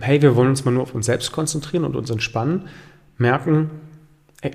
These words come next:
das kommt mir irgendwie komisch vor, ich will irgendwas machen. Unser Geist ist es in der Regel gewöhnt, dieser Monkey Mind, den wir haben, ganz viele Dinge gleichzeitig zu machen. Und wenn wir ihn damit trainieren, dann ist er das irgendwann gewohnt.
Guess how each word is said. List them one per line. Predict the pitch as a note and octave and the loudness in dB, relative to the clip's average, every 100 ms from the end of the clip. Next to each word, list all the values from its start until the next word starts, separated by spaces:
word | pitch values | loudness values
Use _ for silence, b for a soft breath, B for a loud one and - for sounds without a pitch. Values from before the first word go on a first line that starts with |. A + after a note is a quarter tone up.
| C#3 | -4
das | - - - - | -2 0 -2 -4
kommt | - D3 D#3 | -6 -2 2
mir | |
irgendwie | C3+ A2+ | 2 0
komisch | - F3 C#3 - | -2 -2 -2 -4
vor, | - - | -4 -4
ich | A2 | 0
will | C3 | 0
irgendwas | - A2+ A2 | 0 -2 -2
machen. | C3 C#3+ G#2+ F#2+ B B B B | -4 -4 -6 -8 B B B B
Unser | A2 A#2 | -2 0
Geist | A#2 D3 F3+ | 4 4 2
ist | - | 0
es | A#2+ A#2 | 0 -2
in | A#2+ | 0
der | A#2 A2 | 0 2
Regel | B2+ C3 | 4 4
gewöhnt, | A#2+ G#2+ B2+ C#3 | 4 4 2 0
dieser | A2 G#2+ | 0 0
Monkey | A2+ D3+ D3+ | 0 -2 -2
Mind, | A2+ G#2+ G#2+ | -2 -2 -2
den | A2 | -2
wir | A2 | 0
haben, | A2 A#2+ B2 | 0 0 -2
ganz | C#3 D#3 | -4 -4
viele | - - C#3+ | -2 0 2
Dinge | C3+ C3+ C3+ C3+ C3+ B | 4 4 4 2 -2 B
gleichzeitig | - A#2+ C3+ - A#2 A2 | -4 -2 -2 -2 -2 -2
zu | A2+ A2+ | -2 0
machen. | A2 A2+ | 0 -2
Und | D3 A#2+ | -2 2
wenn | B2+ | 4
wir | C3 | 4
ihn | B2 | 4
damit | A#2 A#2 | 4 2
trainieren, | - A#2 B2+ D3+ C3+ F#3+ B B B B | -2 0 2 4 4 0 B B B B
dann | - A#2 | -2 0
ist | C3 | 2
er | C3+ | 2
das | A#2+ | 2
irgendwann | C3 A#2 A2+ | 2 2 2
gewohnt. | A2 G#2 A2+ A#2 F#2+ | 2 2 2 0 -2